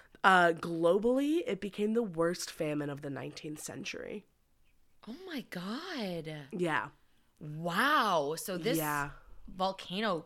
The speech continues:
Speaker 2: caused a actual famine.
Speaker 1: People are, like, nervous about directly linking it too much to the volcano, but I do
Speaker 2: Okay.
Speaker 1: think it set a lot of things in motion and
Speaker 2: Yeah.
Speaker 1: probably directly contributed to a lot of things that just, like,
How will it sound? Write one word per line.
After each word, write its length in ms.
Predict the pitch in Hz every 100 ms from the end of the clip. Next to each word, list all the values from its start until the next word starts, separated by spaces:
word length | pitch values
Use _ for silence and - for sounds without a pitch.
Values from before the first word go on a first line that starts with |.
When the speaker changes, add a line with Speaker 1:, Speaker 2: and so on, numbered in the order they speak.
| -
Speaker 2:
caused 600 | - 160 175 175 170 -
a 200 | 170 160 -
actual 580 | 165 151 - 170 143 - -
famine. 640 | 135 131 117 82 - - - _ - -
Speaker 1:
People 340 | - 302 359
are, 180 | 403 415
like, 240 | 392 359 208
nervous 540 | 202 175 165 196 185
about 260 | 165 165 160
directly 920 | 156 143 139 - - 160 151 143 -
linking 460 | 185 160 151 147 147
it 200 | 151 -
too 200 | - 160
much 360 | 143 131 - -
to 80 |
the 100 | 214
volcano, 720 | 226 240 233 277 277 294 311 294 - - _
but 80 | 196
I 140 | 208 208
do 260 | 180 170
Speaker 2:
Okay. 80 | 165
Speaker 1:
think 240 | 208 208
it 120 | 220 -
set 440 | - - 139 123 -
a 60 | 165
lot 420 | 151 139 117 131
of 80 | 123
things 380 | - 120 156
in 120 | 147 139
motion 680 | 104 160 - 208 226 240 - - - _ _ _ -
and 140 | 202
Speaker 2:
Yeah. 120 | 190 185
Speaker 1:
probably 360 | 277 254 277
directly 580 | 196 233 170 175 - 180
contributed 680 | - 165 170 151 139 110 175
to 160 | 170 156
a 20 |
lot 280 | 151 135 143
of 80 |
things 360 | - 135 120 160
that 140 | 139
just, 200 | - 160
like, 200 | 156 143